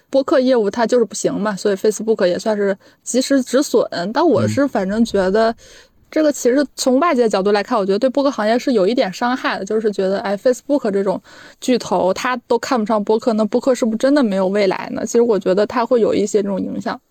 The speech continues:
Speaker 2: 嗯，但是我更同意你说的前面那个及时止损，因为比如说 Spotify 了，Google Podcast，苹果 Podcast，就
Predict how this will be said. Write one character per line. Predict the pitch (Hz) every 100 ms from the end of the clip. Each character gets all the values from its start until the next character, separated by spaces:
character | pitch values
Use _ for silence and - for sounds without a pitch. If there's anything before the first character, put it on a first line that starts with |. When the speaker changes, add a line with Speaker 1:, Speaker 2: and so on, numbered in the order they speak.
| _ _ 320 -
Speaker 2:
嗯， | 127 127 123 120 117 117 117 117 117 -
但 | -
是 | 185
我 | 113
更 | - 160
同 | 120 110
意 | 139
你 | 107
说 | 101 123
的 | 123
前 | 101 92
面 | 101
那 | 110
个 | 101 92 92 101
及 | - 120
时 | 131
止 | 127 127
损， | 135 - 90
因 | 107
为 | 135 -
比 | 107
如 |
说 | 113
Spotify | 127 - 139 135 120 98
了， | 92 87 90 101 _ -
Google | 127 120 117
Podcast， | 123 127 135 92 90 90 82 - - - - -
苹 | 110
果 | 117 95
Podcast， | 113 107 113 92 - 82
就 | 113